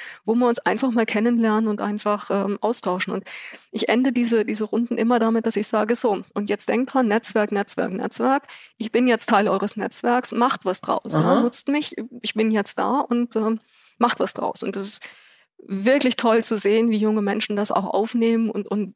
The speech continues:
Speaker 1: tatsächlich auch was draus machen und wie die mich auch challengen. Also das
Speaker 2: Okay.
Speaker 1: ist, das ist etwas, was ich da auch sehr genieße.
Speaker 2: Aha. Wie, wie können wir uns denn überhaupt den, den Al-,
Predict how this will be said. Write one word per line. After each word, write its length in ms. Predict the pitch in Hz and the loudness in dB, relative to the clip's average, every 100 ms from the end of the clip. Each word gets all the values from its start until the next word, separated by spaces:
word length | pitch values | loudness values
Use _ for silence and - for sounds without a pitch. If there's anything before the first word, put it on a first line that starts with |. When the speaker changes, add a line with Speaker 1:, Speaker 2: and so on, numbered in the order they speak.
| - | -2
Speaker 1:
tatsächlich 380 | 208 - 202 | -2 0 -2
auch 100 | - | -2
was 140 | 220 220 | 0 -2
draus 220 | 202 214 | -2 0
machen 280 | 214 277 240 | 0 2 0
und 80 | 202 | 0
wie 80 | |
die 80 | 220 | 0
mich 200 | 220 208 | -2 -2
auch 80 | - | -4
challengen. 600 | - 220 294 302 - 156 | -2 0 2 2 0 -2
Also 180 | 165 202 | 0 2
das 120 | 214 | 2
Speaker 2:
Okay. 140 | 190 220 | 2 2
Speaker 1:
ist, 180 | - - - - | -2 -8 -18 -6
das 80 | |
ist 60 | 220 | -2
etwas, 180 | - 233 | 2 2
was 140 | 226 | 2
ich 80 | 226 | 2
da 80 | 233 | 2
auch 80 | 220 | 2
sehr 180 | 214 | 0
genieße. 440 | 208 226 262 - 233 | 0 0 -2 -2 -4
Speaker 2:
Aha. 300 | 185 185 269 - _ - | -2 -2 -6 -12 _ -6
Wie, 160 | 165 185 185 - | -4 -4 -8 -4
wie 260 | 208 247 262 | 2 4 4
können 260 | - 285 | 4 6
wir 100 | 277 | 8
uns 180 | 226 233 | 6 4
denn 120 | 226 | 4
überhaupt 400 | 214 196 208 226 | 4 4 4 2
den, 260 | 202 208 185 | 2 2 2
den 300 | - 180 175 | 0 0 2
Al-, 300 | - 180 - | 2 2 0